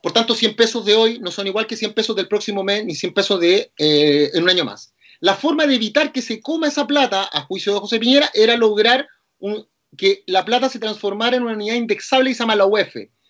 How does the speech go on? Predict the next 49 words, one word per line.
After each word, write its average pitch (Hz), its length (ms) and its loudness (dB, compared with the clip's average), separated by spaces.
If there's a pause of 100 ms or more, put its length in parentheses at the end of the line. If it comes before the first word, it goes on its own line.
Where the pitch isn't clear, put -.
(180)
porque 170 260 -2
la 180 120 4
U 196 100 6
F 240 320 2
está 214 160 -4
directamente 214 480 0
relacionada 214 400 -2
con 214 80 0
la 208 80 0
I - 20 2
P 180 80 -4
C. 170 100 -8
Entonces 175 260 -2
dijo, 190 160 0
mira, 131 180 -2 (220)
una 214 200 6
de 240 60 6
las 208 140 2
formas 247 320 4
de 208 100 4
mantener 196 640 0 (480)
la 165 300 2
garantía 180 560 2
es 233 180 -2
que 208 140 -10
toda 247 200 -2
la 262 160 0
plata, 285 520 -2
eh, 180 180 0
la 185 140 0
rentabilidad 202 560 -2
sea - 340 -2
en 180 160 2
U 226 120 4
F, 214 360 -2 (220)
cosa 170 240 -4
que 175 80 -2
la 170 120 0
plata 220 220 0
de 226 80 0
la 202 100 0
gente 226 300 -6
no 214 80 -6
se 214 100 -2
la 196 80 2
vaya 214 180 2
comiendo 220 280 0
la 247 60 4
inflación, 269 340 0